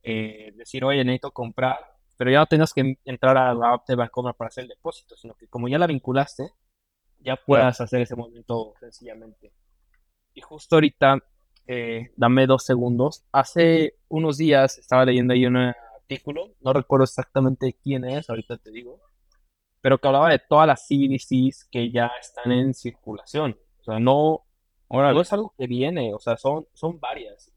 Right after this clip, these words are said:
Speaker 1: Y
Speaker 2: Ok. Ajá.
Speaker 1: justo me, me gusta leer mucho artículos del ecosistema, pero macros, o sea, artículos que publica fondos de inversión cripto como A dieciséis Z, eh, artículos que hace Messari,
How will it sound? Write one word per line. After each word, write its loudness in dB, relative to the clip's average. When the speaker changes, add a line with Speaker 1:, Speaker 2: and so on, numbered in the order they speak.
Speaker 1:
Y -16
Speaker 2:
Ok. 0
Ajá. 0
Speaker 1:
justo -4
me, -6
me -6
gusta 0
leer 4
mucho 0
artículos 2
del 0
ecosistema, 0
pero 4
macros, -4
o -8
sea, 2
artículos 0
que -20
publica -2
fondos 2
de 2
inversión 2
cripto 0
como -2
A 6
dieciséis 0
Z, 2
eh, 0
artículos 0
que -2
hace -6
Messari, -2